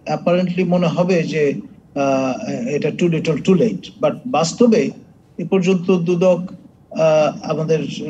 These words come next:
রাজনৈতিক সরকার ক্ষমতায় আসার পরে যে প্রক্রিয়ায় কাজকর্ম করছেন, এখানে কিন্তু সেই রকম ফাঁকফোকর আর থাকছে না। অর্থাৎ এই ওয়ান ইলেভেন সরকারের সময় পাইকারিভাবে সবাইকে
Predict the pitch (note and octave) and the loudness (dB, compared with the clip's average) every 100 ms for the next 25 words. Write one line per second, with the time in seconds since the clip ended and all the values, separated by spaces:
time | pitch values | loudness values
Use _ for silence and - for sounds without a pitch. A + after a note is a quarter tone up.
0 | D3+ D3+ D#3+ D#3 E3+ F3 F3 - - - | -2 0 0 0 -2 0 -2 -4 -6 -2
1 | F3 E3+ F#3 F3 - E3+ E3+ D3+ - F#3 | -2 2 0 0 -4 -2 2 0 2 -2
2 | F#3 G3 C3+ A2+ - _ - - F3 E3 | 2 0 0 -6 -18 _ -20 -6 -4 0
3 | E3+ D#3+ E3+ E3 D#3 D3+ - - _ _ | -2 -2 2 4 4 0 -8 -18 _ _
4 | D3+ D#3 - D#3+ E3 D#3+ E3+ - F#3+ D#3 | -2 0 0 0 0 0 -2 2 0 0
5 | E3 D#3+ - E3 - D3 E3 D#3 D3+ D3 | -2 -4 -2 -4 -2 -2 0 -2 -4 -4
6 | C#3+ C3+ - C#3 D3+ A#2 - B2+ - A#2+ | -4 -4 -8 0 0 0 -2 -6 -2 -2
7 | - - - - - - G#3 G3 - - | -2 -8 -18 -10 -2 2 4 2 0 -12
8 | - - D#3+ F3 F3 D#3+ D#3 E3 G3+ G#3+ | -20 -8 -2 0 0 -2 0 4 6 6
9 | G#3+ G#3 - G3+ G#3 F#3+ - G3+ G#3 E3 | 6 4 2 2 2 2 2 4 4 4
10 | E3 E3+ F3 F#3+ F#3 E3 F#3+ F#3+ F#3 F#3+ | 2 0 2 2 2 4 2 2 2 2
11 | F#3 G3 | 2 0